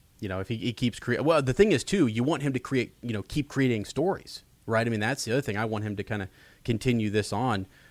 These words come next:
um, versus, like, like, he still has a lot,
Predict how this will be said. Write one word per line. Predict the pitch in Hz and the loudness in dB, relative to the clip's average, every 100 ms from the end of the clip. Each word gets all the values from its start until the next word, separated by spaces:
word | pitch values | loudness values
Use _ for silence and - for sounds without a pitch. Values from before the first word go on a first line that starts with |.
| - | -6
um, | 104 101 95 | -2 0 0
versus, | 107 104 104 95 | 0 -2 -2 -2
like, | 95 92 - _ - _ _ - - | 0 -2 -8 _ -20 _ _ -8 -2
like, | 123 | 0
he | 151 185 | 0 0
still | - 170 | 2 2
has | 143 | 0
a | 120 | 0
lot, | 110 120 | 0 -2